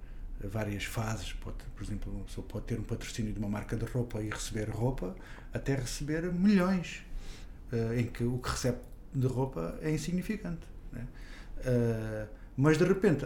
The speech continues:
há pessoa, há uma, mas estas pessoas normalmente é porque são excelentes atletas. Agora, uma pessoa que não é sequer atleta,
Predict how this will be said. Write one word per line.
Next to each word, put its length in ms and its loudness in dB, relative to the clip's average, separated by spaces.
há 100 6
pessoa, 640 6
há 60 6
uma, 180 6
mas 260 8
estas 200 4
pessoas 180 6
normalmente 340 8
é 40 6
porque 200 4
são 460 4
excelentes 460 4
atletas. 440 2
Agora, 200 6
uma 120 6
pessoa 360 12
que 140 0
não 300 6
é 220 8
sequer 420 8
atleta, 480 8